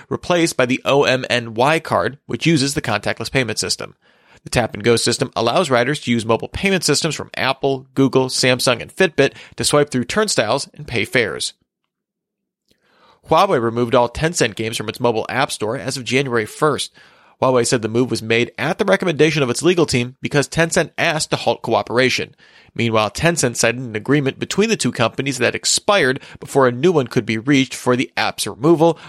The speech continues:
although it did not provide more specifics. Tencent says it's negotiating with Huawei and hopes to have the games restored soon.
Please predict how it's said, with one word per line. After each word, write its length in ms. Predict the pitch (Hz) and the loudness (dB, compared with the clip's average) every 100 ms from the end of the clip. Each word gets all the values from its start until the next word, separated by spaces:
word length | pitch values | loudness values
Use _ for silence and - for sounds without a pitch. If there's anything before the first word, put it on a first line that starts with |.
| - | -2
although 160 | 117 | 0
it 80 | 123 | 0
did 80 | 117 | 0
not 160 | 123 - | -4 -2
provide 260 | 110 104 | -2 -2
more 100 | 87 | -4
specifics. 640 | - - - 110 - - - _ _ _ _ | -6 -2 0 0 -2 -8 -10 _ _ _ _
Tencent 360 | - 123 123 110 | -2 0 2 2
says 240 | 123 113 | 2 2
it's 140 | 113 - | -2 -6
negotiating 500 | - 151 180 156 151 | 0 2 2 0 0
with 140 | 147 | 0
Huawei 400 | 143 147 151 156 - | 2 2 2 0 -2
and 220 | 139 143 | 0 2
hopes 220 | 135 - | 0 0
to 60 | 127 | 0
have 100 | 120 | 0
the 80 | |
games 260 | 110 104 107 | 0 -2 -4
restored 400 | 110 - 85 80 | -6 -4 -4 -4
soon. 340 | - 113 80 | -2 -2 -4